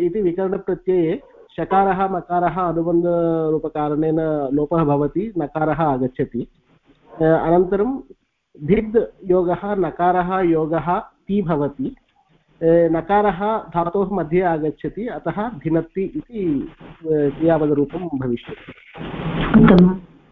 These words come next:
Speaker 2: भुज्, भुज् इति वदतु।
Speaker 1: भुज् धातुः, अ, तदेव भुज्, अ,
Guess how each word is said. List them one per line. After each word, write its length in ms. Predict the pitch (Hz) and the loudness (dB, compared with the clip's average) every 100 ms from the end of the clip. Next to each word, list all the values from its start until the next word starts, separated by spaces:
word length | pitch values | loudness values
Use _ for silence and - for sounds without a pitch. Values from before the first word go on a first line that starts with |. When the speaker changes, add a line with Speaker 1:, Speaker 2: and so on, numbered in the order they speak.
| - - - - | -20 -20 -2 0
Speaker 2:
भुज्, 280 | 240 233 240 - - - _ _ _ _ _ _ _ _ _ _ _ _ _ _ _ _ _ _ - | 2 0 -2 -4 -14 -18 _ _ _ _ _ _ _ _ _ _ _ _ _ _ _ _ _ _ -2
भुज् 260 | 269 254 269 | -2 -2 -4
इति 220 | 240 226 | 0 0
वदतु। 320 | 208 170 156 - _ _ _ _ _ _ _ _ _ _ 165 | 0 -2 -8 -10 _ _ _ _ _ _ _ _ _ _ -10
Speaker 1:
भुज् 300 | 160 208 190 | -4 -4 -6
धातुः, 480 | 165 156 143 151 175 330 _ _ _ | -8 -10 -10 -10 -12 -14 _ _ _
अ, 520 | 185 165 160 160 151 143 - | -8 -6 -6 -6 -8 -10 -12
तदेव 560 | 175 175 208 226 214 - 156 | -8 -2 0 -2 -6 -12 -8
भुज्, 380 | 165 208 202 - | -4 -4 -6 -6
अ, 120 | 202 | 0